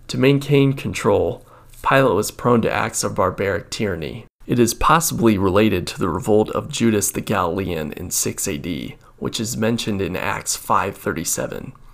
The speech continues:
Jesus is likely asked to comment on the affair in order to elicit his opinion of Roman rule. The incident in Siloam is similarly not recorded elsewhere, but there is no reason to doubt its historicity.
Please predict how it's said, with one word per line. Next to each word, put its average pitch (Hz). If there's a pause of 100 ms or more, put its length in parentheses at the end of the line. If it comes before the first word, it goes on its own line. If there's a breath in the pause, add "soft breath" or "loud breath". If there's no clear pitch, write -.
(640 soft breath)
Jesus 139
is -
likely 107
asked 104
to -
comment 117
on 90
the 85
affair 95
in 110
order 113
to -
elicit -
his 98
opinion 98
of -
Roman 87
rule. 71 (1000 soft breath)
The 123
incident 120
in 87
Siloam 87
is 78
similarly 85
not 95
recorded 82
elsewhere, 82 (140)
but -
there 113
is 110
no 113
reason 107
to 90
doubt 98
its -
historicity. -